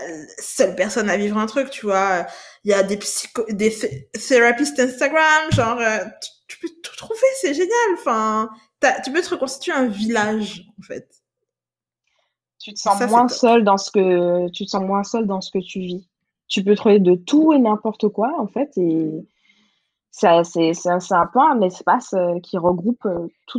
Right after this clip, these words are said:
Speaker 2: tout ce qui existe au monde entier, tous les types de personnalités. Il y aura toujours quelqu'un qui te ressemble, comme tu dis.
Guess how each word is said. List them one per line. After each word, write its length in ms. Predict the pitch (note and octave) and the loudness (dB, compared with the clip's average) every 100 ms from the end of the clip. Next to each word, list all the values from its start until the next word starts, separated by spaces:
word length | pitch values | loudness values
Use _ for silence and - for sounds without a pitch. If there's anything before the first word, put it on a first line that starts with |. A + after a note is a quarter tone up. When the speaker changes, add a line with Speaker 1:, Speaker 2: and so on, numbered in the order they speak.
| - | -6
Speaker 2:
tout 140 | D4+ | -6
ce 80 | - | 0
qui 100 | B3+ | 2
existe 460 | G3+ F3+ A#3 - _ | 2 0 -4 -4 _
au 80 | G#3+ | -6
monde 180 | F#3+ F#3 | -4 -4
entier, 400 | F3+ F3 C4 C#4+ | -6 -4 -2 -2
tous 80 | C4+ | 0
les 120 | G#3 | -2
types 180 | G3 A3 | -2 -2
de 80 | F#3 | -2
personnalités. 840 | F#3 G3 - F#3+ F3+ F3+ F3 A#3 C#4 _ _ _ - | -2 -4 -4 -4 -4 -6 -2 -2 -2 _ _ _ 2
Il 60 | |
y 20 | |
aura 120 | G3 G#3 | 2 4
toujours 300 | B3 C4+ - | 2 2 2
quelqu'un 280 | G3+ A#3 | 2 2
qui 160 | A#3 A3 | -2 -4
te 60 | - | -4
ressemble, 320 | A3 C4+ C4 | -6 -4 -4
comme 180 | G#3+ G3 | -2 -4
tu 120 | G3 | -4
dis. 220 | G#3 C4 | -4 -4